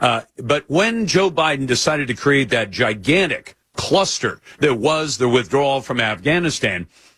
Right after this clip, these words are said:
he was called up to do that service, and he did that service. But as he's leaving Afghanistan, guess what happens? He says, "Hey, uh,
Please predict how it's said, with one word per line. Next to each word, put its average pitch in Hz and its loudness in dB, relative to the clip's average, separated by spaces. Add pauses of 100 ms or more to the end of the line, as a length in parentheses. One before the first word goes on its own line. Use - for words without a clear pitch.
(120)
he 156 4
was 151 -2
called 156 0
up 127 -2
to 135 -2
do 117 0
that 110 0
service, - -2
and 135 2
he 127 0
did 117 -2
that 113 -2
service. 196 -2 (300)
But 147 2
as 156 -2
he's 139 -2
leaving 208 2
Afghanistan, 143 0 (300)
guess 165 0
what 151 0
happens? - -4 (240)
He 135 4
says, 131 0
"Hey, 180 0 (260)
uh, 113 2